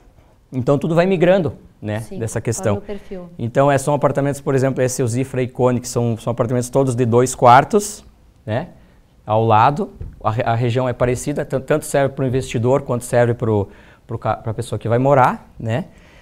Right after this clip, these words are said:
Speaker 1: E, e a gente também teve uma aceitação muito boa e tal, porque a, a região pede isso.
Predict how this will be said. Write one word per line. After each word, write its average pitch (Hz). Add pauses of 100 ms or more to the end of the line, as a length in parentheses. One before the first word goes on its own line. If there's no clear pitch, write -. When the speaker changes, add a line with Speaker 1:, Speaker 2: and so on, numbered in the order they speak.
(440)
Speaker 1:
E, 123
e 127
a 135
gente 135
também 214
teve 113
uma 131
aceitação 131
muito 139
boa 165
e 185
tal, 131
porque -
a, 120
a 117
região 123 (180)
pede 123
isso. -